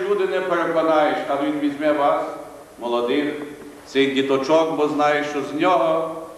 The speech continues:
виросте майбутнє, може, адвокат, може, політик, може, кажуть, буде видатна людина, але це вже буде їхня людина. Він же буде їхню проповідувати віру. І ось тут повстане невістка проти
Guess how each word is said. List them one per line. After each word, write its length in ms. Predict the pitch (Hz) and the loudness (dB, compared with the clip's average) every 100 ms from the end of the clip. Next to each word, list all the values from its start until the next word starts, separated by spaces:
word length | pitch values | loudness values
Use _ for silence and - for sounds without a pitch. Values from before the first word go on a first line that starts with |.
| - | -2
виросте 480 | 127 160 170 170 170 | 0 2 2 0 0
майбутнє, 560 | 175 175 214 214 180 | 0 4 2 2 0
може, 280 | 180 170 170 | 2 2 4
адвокат, 560 | 156 143 147 170 165 139 - - | 2 2 2 2 2 -2 -4 -2
може, 240 | 143 170 | 0 0
політик, 560 | - 180 180 - - - - - - - | 2 2 2 0 -2 -4 -6 -12 -16 -4
може, 280 | 139 165 180 | 0 2 2
кажуть, 500 | - 185 180 180 180 | 2 2 2 0 0
буде 340 | 180 180 170 170 170 - - | 0 2 2 0 -6 -8 -2
видатна 500 | 147 165 165 180 180 | 0 2 2 2 2
людина, 420 | 185 180 190 185 180 | 0 0 0 2 2
але 180 | 180 185 | 0 -2
це 120 | 190 | -2
вже 140 | 190 | 0
буде 260 | 185 196 202 196 220 | 0 0 0 -2 -2
їхня 460 | 277 277 208 196 | -2 -2 0 0
людина. 460 | 175 170 151 127 - - - - - - | 2 2 2 0 0 -6 -10 -14 -14 -2
Він 160 | 139 151 | 2 4
же 100 | 185 | 4
буде 240 | 196 208 202 | 4 2 0
їхню 440 | 247 294 302 262 | -2 -2 -2 -4
проповідувати 920 | 254 233 233 226 226 220 196 190 185 | -2 0 2 4 4 2 2 2 0
віру. 360 | 185 180 151 - - - - - - - - - - - - | 2 2 2 -2 -6 -10 -14 -18 -18 -20 -20 -20 -20 -10 0
І 60 | |
ось 200 | 127 135 | 2 2
тут 300 | 131 - - | 2 0 0
повстане 680 | 180 170 151 156 160 151 147 143 - 113 | 0 0 2 4 4 2 -2 -4 -8 -6
невістка 500 | 113 143 - 143 139 | -4 -4 -4 -6 -4
проти 380 | 110 113 110 | -2 -2 -2